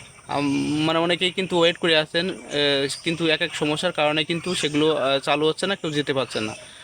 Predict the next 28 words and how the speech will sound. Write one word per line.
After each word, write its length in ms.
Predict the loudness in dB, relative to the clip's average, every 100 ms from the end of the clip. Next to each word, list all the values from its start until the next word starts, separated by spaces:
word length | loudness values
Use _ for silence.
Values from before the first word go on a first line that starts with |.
| -20 -8 2
তো 80 |
অনেকেই, 460 | 4 6 6 6 6
এ, 420 | 6 6 6 4
বাংলাদেশ 400 | 4 4 4 0
থেকে 560 | -2 2 2 2 0 -2
ট্যুরিস্ট 260 | -2 0 0
ভিসা, 200 | 2 2
এ, 340 | 2 2 2
নিয়ে 220 | 4 2
যায় 200 | 4 4 4
এম্বাসি 380 | 2 0 0
ফেস 220 | -4 -2 2
করার 220 | 0 2
জন্য। 180 | 0 2
এই 200 | 2 0
বিষয় 260 | 0 0
নিয়ে 120 | 0
আজকে 280 | 0 0 -2 -2 -2
তথ্য 260 | 0 0 0
দেব। 320 | 2 2 0 -6 -16 -14 0
এখন 280 | 0 2 4
বর্তমানে, 540 | 4 4 4 4 4
এ, 220 | 4 2 2
যেহেতু 280 | 2 2
ট্যুরিস্ট 300 | -2 0 0
ভিসা 200 | 0 0
বন্ধ 280 | 2 0 4
আছে, 380 | 2 4 0